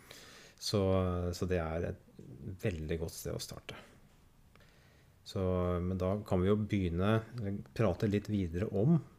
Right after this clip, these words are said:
nettopp kraften eller det fysiske, der vi på en måte kan hente mest energi, og faktisk også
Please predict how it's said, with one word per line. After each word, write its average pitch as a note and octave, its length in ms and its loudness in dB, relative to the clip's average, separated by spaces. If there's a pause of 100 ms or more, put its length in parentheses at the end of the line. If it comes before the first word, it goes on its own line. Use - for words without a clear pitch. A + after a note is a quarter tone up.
(800)
nettopp G2+ 400 -2 (1200)
kraften - 680 -2
eller F#2 180 -2
det F2+ 120 -4
fysiske, F#2 680 -4
der F#2+ 240 -4
vi F#2+ 80 -4
på A2+ 80 -4
en G2 60 -2
måte - 160 -10
kan G2 180 0 (560)
hente G2+ 360 0
mest - 600 -4
energi, B2 460 2 (500)
og A2 120 -4
faktisk F#2 440 -2
også F#2+ 380 0